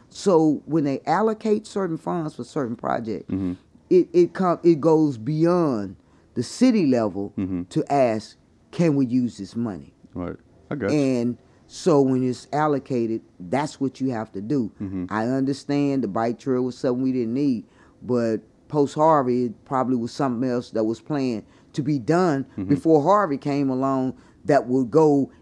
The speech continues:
Speaker 1: hand in hand with this bike trail.
Speaker 2: Right.
Speaker 1: But Harvey hit, houses went under, people were misplaced, displaced.
Speaker 2: Mm-hmm.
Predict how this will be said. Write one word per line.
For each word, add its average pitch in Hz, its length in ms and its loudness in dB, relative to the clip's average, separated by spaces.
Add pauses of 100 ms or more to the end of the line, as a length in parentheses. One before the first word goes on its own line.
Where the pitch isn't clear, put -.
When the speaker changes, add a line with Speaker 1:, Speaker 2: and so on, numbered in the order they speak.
Speaker 1:
hand 170 320 0
in 131 120 0
hand 160 320 0
with 139 140 -2
this 117 160 -4
bike - 320 -8
trail. 120 280 -2
Speaker 2:
Right. 85 180 -4 (320)
Speaker 1:
But 98 120 -6
Harvey 151 440 4
hit, 180 380 6 (280)
houses 135 520 0
went 135 220 -2
under, 165 360 -2 (320)
people 160 260 -6
were 139 340 2 (160)
misplaced, 147 800 0
displaced. 156 720 0
Speaker 2:
Mm-hmm. 92 280 -6